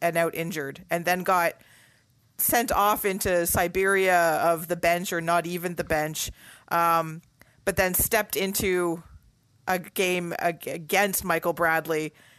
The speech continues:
and outplayed him. And no one is even willing to consider that perhaps, you know, 'cause Michael Bradley,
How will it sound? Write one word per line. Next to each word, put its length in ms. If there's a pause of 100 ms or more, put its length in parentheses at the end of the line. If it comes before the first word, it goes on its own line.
(140)
and 160
outplayed 600
him. 400 (360)
And 440 (540)
no 160
one 160
is 140
even 240
willing 320
to 100
consider 1120 (1160)
that 160
perhaps, 560
you 80
know, 80
'cause 160
Michael 260
Bradley, 480